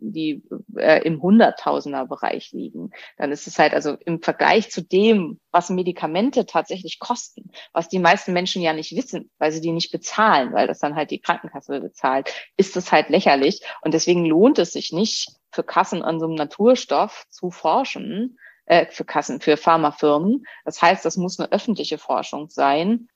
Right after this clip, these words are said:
Und hier stehen halt meistens nur ganz, ganz wenig Gelder zur Verfügung. Das heißt, es gibt einfach nicht so wahnsinnig viel Studien.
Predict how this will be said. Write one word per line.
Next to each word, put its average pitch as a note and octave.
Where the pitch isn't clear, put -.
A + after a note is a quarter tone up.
Und D#3+
hier E3+
stehen D#3+
halt D#3+
meistens C#3+
nur D#3
ganz, C#3
ganz C#3+
wenig C3+
Gelder -
zur -
Verfügung. -
Das -
heißt, D#3
es -
gibt F3+
einfach D#3
nicht E3
so D#3
wahnsinnig D3
viel -
Studien. -